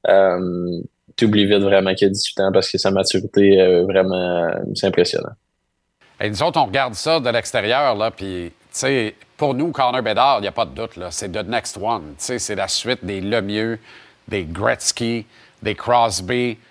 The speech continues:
Speaker 2: dans une autre mesure, peut-être même moindre, McDavid, ça dépend des analystes qui regardent ça. Est-ce que tu peux nous confirmer de l'intérieur que pour vous autres, c'est clair aussi que Bédard, c'est la nouvelle affaire, puis c'est la grosse affaire maintenant, là ?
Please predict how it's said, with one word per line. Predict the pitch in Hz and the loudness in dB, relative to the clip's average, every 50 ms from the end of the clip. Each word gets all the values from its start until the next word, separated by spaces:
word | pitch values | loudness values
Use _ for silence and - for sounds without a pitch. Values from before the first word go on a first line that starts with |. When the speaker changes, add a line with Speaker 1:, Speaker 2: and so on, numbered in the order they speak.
| _ _ - | _ _ -2
Speaker 2:
dans | 113 123 113 | -2 -2 0
une | 87 113 117 117 | -2 -4 -2 0
autre | 131 135 139 135 - - 117 | 0 0 0 -2 -4 -4 -2
mesure, | 120 120 117 98 143 147 139 | 0 -2 -2 0 0 -2 0
peut-être | - 117 113 - 120 120 - 120 | 0 -2 -2 -2 -2 -4 -2 -2
même | 117 117 110 | -2 -2 -2
moindre, | 110 123 139 160 165 147 127 101 101 98 | -2 2 2 4 4 4 0 0 -2 -2
McDavid, | 98 110 127 110 90 95 117 113 113 147 180 156 - | -2 -2 -2 -2 0 -2 -2 0 2 0 0 -2 0
ça | - 120 101 | -4 -2 -2
dépend | 107 - - 139 139 127 | -2 -2 0 -2 -2 0
des | 110 110 107 95 113 | -2 -4 -4 0 -2
analystes | 113 107 107 107 98 127 135 120 - - 110 - | 0 0 0 -2 -2 -2 -4 -4 -4 -6 -8 -6
qui | - 113 | -4 -6
regardent | 92 85 95 104 98 82 73 | -4 -2 0 -2 -2 -2 -2
ça. | - - 151 151 143 117 - - - - - - - _ - - | -4 -2 0 0 -2 -2 -6 -12 -20 -20 -20 -20 -20 _ -10 -8
Est-ce | 101 - - | -8 -4 -4
que | 135 | -6
tu | - - | -6 -4
peux | - 151 156 | -2 -2 -2
nous | 143 135 104 | -2 -2 0
confirmer | - 156 151 135 - - 135 120 139 165 175 | 0 0 0 0 -2 -2 -2 0 0 0 0
de | 120 123 | 0 0
l'intérieur | 123 123 123 117 - 117 110 113 131 147 147 127 - | 0 0 -2 -2 0 0 0 2 2 4 2 2 0
que | - 101 | -2 -8
pour | - 123 117 | -6 -6 -6
vous | 107 95 98 - 131 | -6 -6 -4 -2 -2
autres, | 135 139 131 | -2 -2 -4
c'est | - 117 104 | -6 -6 -4
clair | - 123 131 139 131 104 | -2 0 2 2 2 0
aussi | 104 101 - - - 147 151 143 | -2 -4 -2 -2 0 0 -2 -2
que | - 117 101 90 - _ _ _ _ - | -2 -4 -6 -6 -6 _ _ _ _ -6
Bédard, | 92 127 123 101 120 131 135 135 131 117 95 - | -2 0 0 2 4 4 4 4 2 0 -2 -6
c'est | - - - - - - 143 147 147 | -8 -8 -6 -4 -2 0 0 0 0
la | 127 117 113 113 | 0 0 -2 -2
nouvelle | 110 113 101 117 117 110 | -2 -2 -2 0 0 0
affaire, | 95 - - 117 127 131 117 | 0 0 0 0 0 0 -2
puis | - - | -2 -4
c'est | - - 117 | -4 -2 0
la | 110 107 | 0 0
grosse | 98 101 110 113 104 - 107 | 0 -2 -4 -4 -6 -6 -6
affaire | 90 - 107 107 107 90 | -6 -4 -2 -2 -2 -4
maintenant, | 92 87 82 - - 104 104 92 | -6 -10 -12 -12 -12 -12 -12 -12
là ? | - - | -14 -16